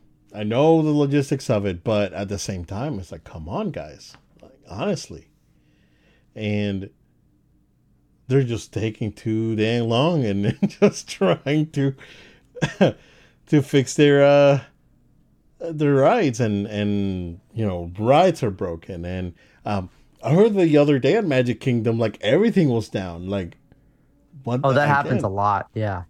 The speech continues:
Speaker 1: It's like Pirates was down all day, and Haunted Mansion kept going down, and all, and it was hot, and it was miserable for
Speaker 2: <laughs>
Speaker 1: everyone. And man,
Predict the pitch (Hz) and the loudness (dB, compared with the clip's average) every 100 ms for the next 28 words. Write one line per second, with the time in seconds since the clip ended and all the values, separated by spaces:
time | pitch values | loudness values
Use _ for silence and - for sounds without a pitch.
0 | _ - 123 101 104 139 156 175 165 165 | _ -4 -4 -4 0 4 4 4 2 0
1 | - 147 135 135 135 131 131 131 143 117 | 2 2 2 2 2 2 0 -2 -2 2
2 | 131 117 120 113 110 110 107 104 98 101 | 2 4 2 4 4 2 2 0 0 -2
3 | 98 92 _ _ _ _ - 107 139 139 | -2 -6 _ _ _ _ -6 0 2 2
4 | 139 139 143 135 127 117 120 120 113 107 | 0 0 -2 0 -2 0 2 2 0 0
5 | 104 101 98 95 92 90 90 87 82 _ | 0 0 -2 -4 -6 -6 -8 -10 -12 _
6 | _ _ _ - 104 123 110 98 113 107 | _ _ _ -10 -4 -2 -2 -4 -6 -6
7 | 104 113 98 - - - 160 147 120 92 | -4 -4 -4 -8 -10 -2 0 0 -2 -4
8 | 67 73 - 107 98 98 95 - _ _ | -10 -16 -12 -8 -6 -4 -6 -10 _ _
9 | 127 131 104 127 135 147 349 135 117 120 | -2 0 0 0 2 4 2 2 2 2
10 | 120 131 120 110 104 90 85 82 82 - | 2 2 4 2 0 -4 -4 -8 -10 -12
11 | - - 143 _ - 123 123 117 110 - | -12 -14 -18 _ -10 -4 0 -2 -4 -10
12 | 143 - _ _ _ _ _ _ _ _ | -16 -18 _ _ _ _ _ _ _ _
13 | _ _ - 131 160 | _ _ -8 0 2